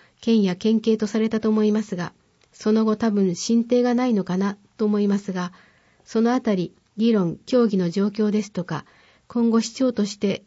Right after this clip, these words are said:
どのように議論を進めていきたいかお願いします。市長、これについては、駅南だけではなく、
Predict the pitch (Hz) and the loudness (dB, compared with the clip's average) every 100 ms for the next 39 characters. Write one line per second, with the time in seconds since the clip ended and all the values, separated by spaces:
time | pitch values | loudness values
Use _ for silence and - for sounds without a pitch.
0 | 208 247 240 220 196 185 - 185 220 202 | -4 0 2 4 4 2 -2 -2 0 2
1 | 175 - 220 220 220 214 - 214 196 170 | 0 -4 -2 0 2 0 -2 -6 -4 -6
2 | 147 - 180 196 190 185 - 175 165 - | -12 -12 -4 -2 -2 -4 -4 -6 -6 -14
3 | _ _ _ _ _ _ _ _ _ _ | _ _ _ _ _ _ _ _ _ _
4 | _ _ _ _ _ _ _ - - 208 | _ _ _ _ _ _ _ -14 -4 -4
5 | 160 - _ _ _ _ _ _ _ _ | -4 -8 _ _ _ _ _ _ _ _
6 | _ _ _ _ _ _ - 226 254 247 | _ _ _ _ _ _ 0 2 4 2
7 | 262 240 208 185 175 - _ 247 240 220 | 0 0 0 0 -2 -6 _ -4 0 2
8 | 196 214 214 202 202 233 208 175 196 196 | 4 4 2 0 -2 0 0 0 -2 -4
9 | 165 | -10